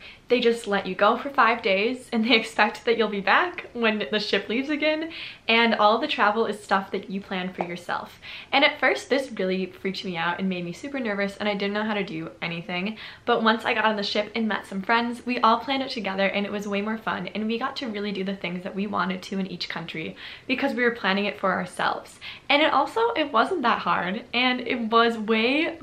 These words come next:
less expensive than doing the field programs offered by the ship. So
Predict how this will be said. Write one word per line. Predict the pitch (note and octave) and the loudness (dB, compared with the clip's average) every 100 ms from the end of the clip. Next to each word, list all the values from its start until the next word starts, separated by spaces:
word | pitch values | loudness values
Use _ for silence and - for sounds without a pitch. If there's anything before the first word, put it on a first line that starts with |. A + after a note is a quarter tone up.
| - | 2
less | A3+ A3 A3 | 4 4 0
expensive | A#3+ A3+ - F#3+ F#3+ - F3+ | -6 -6 0 0 0 -4 -2
than | F#3 | -2
doing | F#3 F3 F3 | 0 -2 -4
the | F#3 | -6
field | - F#3+ | -6 -6
programs | F#3+ F3+ F3+ F3+ - | -4 -6 -6 -6 -4
offered | E3 F3 | -4 -4
by | F3 - | -6 -6
the | E3+ | -6
ship. | - - - | -8 -8 -12
So | - - - | -2 4 4